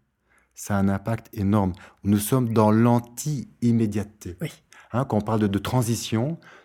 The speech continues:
Speaker 1: nous sommes, on se dit, on, on est souvent dans le, on, on va jeter, on veut tout, tout de suite, et cetera. Avec un sport ou un art comme le karaté,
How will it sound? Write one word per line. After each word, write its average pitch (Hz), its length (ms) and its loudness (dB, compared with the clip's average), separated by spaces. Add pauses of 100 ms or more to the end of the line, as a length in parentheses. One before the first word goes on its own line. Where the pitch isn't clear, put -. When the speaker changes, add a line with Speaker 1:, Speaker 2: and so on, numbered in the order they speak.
Speaker 1:
nous - 80 -14
sommes, 104 560 2
on 104 80 -10
se - 120 -10
dit, 113 160 -4
on, 98 200 -2
on 98 120 -6
est 98 80 -4
souvent 98 560 -4
dans 95 160 -2
le, 92 220 0
on, 95 240 -6
on 92 60 -10
va 95 220 -6
jeter, 98 500 -4
on 92 120 -2
veut 90 160 -4
tout, - 200 -8
tout 98 140 -8
de 85 60 -16
suite, - 220 -10
et 92 80 -8
cetera. 98 360 -4 (540)
Avec 107 400 0
un 90 140 -12
sport 131 460 -4
ou 98 100 -2
un 98 140 0
art 113 200 -2
comme 95 140 -6
le 95 80 -4
karaté, 98 560 -4